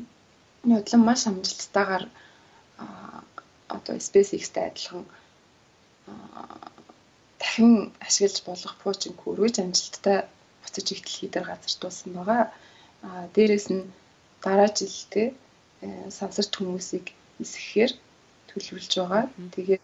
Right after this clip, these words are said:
Speaker 1: сансрынх нь, а, нислэлийн ухаануудаа ургачаас төрчин минут, үнэн нь 200-аас 250 минут Мянган доллар юм те,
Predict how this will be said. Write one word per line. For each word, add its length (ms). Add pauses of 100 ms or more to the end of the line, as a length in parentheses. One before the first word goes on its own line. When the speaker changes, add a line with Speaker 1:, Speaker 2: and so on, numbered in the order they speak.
Speaker 1:
сансрынх 560
нь, 100 (600)
а, 20 (180)
нислэлийн 400
ухаануудаа 680 (100)
ургачаас 320
төрчин 380
минут, 260 (400)
үнэн 340
нь 120
200-аас 580
250 480
минут 260 (880)
Мянган 360
доллар 340
юм 160 (160)
те, 200